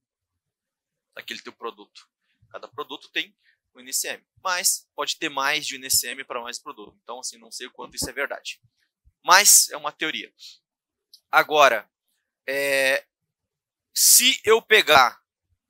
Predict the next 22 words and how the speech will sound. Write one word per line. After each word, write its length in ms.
eu 120
tenho 180
o 40
mesmo 340
mouse 280
da 60
Logitech, 720
o 60
meu 160
passador 300
de 80
slide, 420
e 100
trocar 640
o 40
N 220
C 220
M 180
dentro 240
do 100
anúncio, 400
aí 320